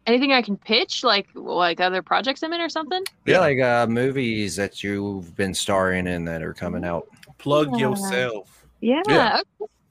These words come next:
Speaker 1: Um, well, I, uh, I have been fortunate to do some movie projects recently with, uh, Concept Media.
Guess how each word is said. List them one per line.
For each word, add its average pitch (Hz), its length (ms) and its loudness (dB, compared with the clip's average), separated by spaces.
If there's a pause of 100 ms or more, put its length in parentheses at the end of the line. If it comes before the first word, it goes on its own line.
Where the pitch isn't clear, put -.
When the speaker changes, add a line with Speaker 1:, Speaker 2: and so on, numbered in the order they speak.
(160)
Speaker 1:
Um, 262 300 6
well, 277 360 6
I, 247 400 6
uh, 196 380 6
I 220 120 2
have 233 280 2
been 226 240 2
fortunate 220 500 0
to 208 260 -4
do 202 360 -2
some 196 300 0
movie 196 180 -2
projects 202 400 -2
recently 202 320 -4
with, 185 340 0 (180)
uh, 180 220 4
Concept 185 360 -4
Media. 214 320 0